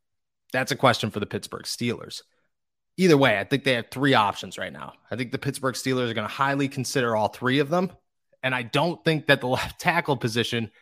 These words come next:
is as solidified as people think in one way or another. There's a lot of people out there that say it's a guarantee the Steelers will draft an offensive lineman and try to replace Dan Moore Junior There's a lot of people out there who believe that the Steelers are just gonna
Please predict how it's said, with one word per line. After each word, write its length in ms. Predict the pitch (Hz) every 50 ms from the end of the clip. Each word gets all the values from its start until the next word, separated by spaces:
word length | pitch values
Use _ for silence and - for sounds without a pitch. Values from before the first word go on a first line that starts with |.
| _ _ _ _ -
is 120 | 123 120 139
as 140 | 131 123
solidified 580 | - - 131 131 160 180 165 - 139 127 123 120
as 80 | 113 -
people 240 | - 131 - 117
think 260 | 113 - 185 180 147 120
in 140 | 117 113
one 220 | 123 131 139 147 139
way 180 | 135 131 123
or 140 | 120 117 113
another. 400 | 113 131 151 160 131 - - - _ _ _ _ _ _ _ _ -
There's 160 | 143 143 135
a 40 | 151
lot 220 | 151 147 156 151
of 60 | 143
people 240 | - 156 143 143 143
out 180 | 143 143 143 -
there 160 | 131 120 117
that 180 | 113 113 107
say 280 | - - 123 120 120 117
it's 140 | 113 107 -
a 60 | 117
guarantee 760 | 101 - - 135 139 143 139 135 123 - - - 147 127 113
the 100 | 104 95
Steelers 520 | 92 - - 123 120 120 117 117 113 107 -
will 100 | 113 110
draft 320 | - 120 117 110 - -
an 80 | 123 117
offensive 440 | 113 113 113 - 120 110 - 101
lineman 440 | 110 117 123 127 123 117 113 107 107
and 100 | 107 101
try 180 | - - 113 113
to 80 | 110
replace 460 | 110 107 98 _ - 123 113 110 - -
Dan 240 | - 117 117 113
Moore 180 | 107 104 104 101
Junior 360 | 92 117 131 135 117 98 80 - _ _ _ _ _ _ _ -
There's 160 | - 123 110
a 60 | 110
lot 300 | 107 113 123 151 170 170
of 80 | 143 -
people 260 | - 131 110 - 117
out 200 | 113 117 117 110
there 240 | 120 113 117 113 113 _ _ _ _ _ _ -
who 100 | - 135
believe 420 | 127 135 127 135 131 131 127 117
that 160 | 104 - -
the 60 | - -
Steelers 540 | - - 127 131 127 127 123 123 117 - - -
are 160 | 120 113 110
just 260 | 107 107 120 - -
gonna 260 | - 120 113 113 107